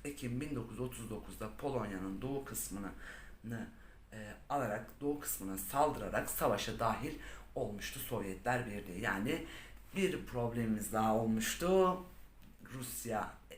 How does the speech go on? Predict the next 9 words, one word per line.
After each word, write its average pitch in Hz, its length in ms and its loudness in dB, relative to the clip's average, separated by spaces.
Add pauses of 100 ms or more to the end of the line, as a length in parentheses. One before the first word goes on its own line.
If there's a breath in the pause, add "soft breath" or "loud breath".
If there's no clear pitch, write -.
(220)
şimdiki 135 640 -4
Rusya, 104 420 -4
eski - 280 -4
Sovyetler 113 640 0
Birliği. 90 320 -6 (1080 loud breath)
Öte 123 240 -6
taraftan 120 540 2 (480 loud breath)
dördüncü 135 760 0
denizaltımız 107 760 2